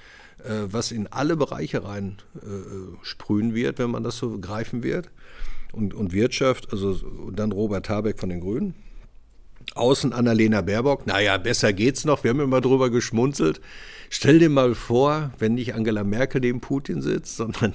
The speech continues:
Annalena Baerbock. Also das wird jetzt, äh,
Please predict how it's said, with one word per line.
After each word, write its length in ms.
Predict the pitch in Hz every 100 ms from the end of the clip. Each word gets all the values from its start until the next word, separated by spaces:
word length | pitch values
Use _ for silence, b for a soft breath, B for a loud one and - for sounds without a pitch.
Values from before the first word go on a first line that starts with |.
| - 113
Annalena 480 | 104 101 107 101
Baerbock. 440 | 90 104 117 123 B B B B B
Also 200 | - 107
das 260 | 95 135 -
wird 180 | 143 135
jetzt, 180 | 110
äh, 80 | 117